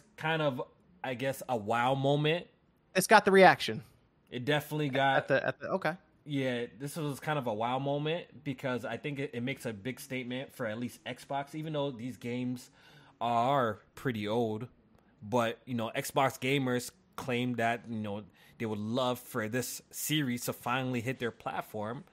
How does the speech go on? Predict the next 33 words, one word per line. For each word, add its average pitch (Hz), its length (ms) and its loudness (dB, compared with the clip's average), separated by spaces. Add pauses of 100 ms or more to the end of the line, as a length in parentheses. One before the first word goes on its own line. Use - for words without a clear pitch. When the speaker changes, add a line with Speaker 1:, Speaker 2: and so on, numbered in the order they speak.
(560)
Speaker 1:
So 165 220 2
Phil 233 280 2
Spencer 196 300 -4
came 170 240 -2
out 151 160 0
on 135 120 -2
stage, 120 680 -6 (720)
talked 160 240 0
about 147 180 0
how 160 200 6
important 139 540 -2
it 131 80 -2
was 120 540 -2
for - 200 -2
them 127 240 2
to, 117 500 -2 (160)
you 113 100 -8
know, 107 340 -4
seek - 360 -6
after 117 580 0
Japanese 117 800 -2
games, 113 580 -8
and 101 260 -10 (220)
they 113 80 -6
know 117 200 0
that 113 200 -2
Xbox 120 500 -2
gamers 117 380 -2
want 107 220 -2
more 107 240 -2
Japanese 107 540 -2
games. 110 280 -2
So 113 300 -4